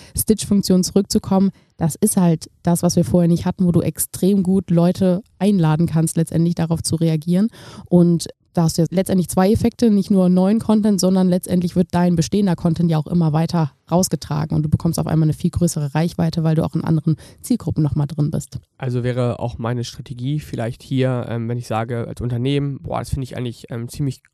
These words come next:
Speaker 2: cool und interessant, mal mit Customer-Influencern auch eine Kampagne zu überlegen", ähm, würde ich aber schon auch mit einem größeren Creator vielleicht diesen ersten,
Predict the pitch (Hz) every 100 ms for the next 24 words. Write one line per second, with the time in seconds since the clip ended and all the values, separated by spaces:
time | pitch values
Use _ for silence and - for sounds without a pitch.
0 | - 175 180 165 127 - 120 - 139 139
1 | 123 117 117 - - - 120 117 - 120
2 | 123 120 117 123 123 - 131 120 143 165
3 | 151 156 143 131 135 131 135 139 131 -
4 | - _ _ - 123 123 120 - 127 135
5 | 131 131 - 135 143 139 123 123 127 120
6 | 120 120 117 117 120 117 131 - 123 120
7 | 123 113 123 - 117 - 120 120 123 127
8 | - - 120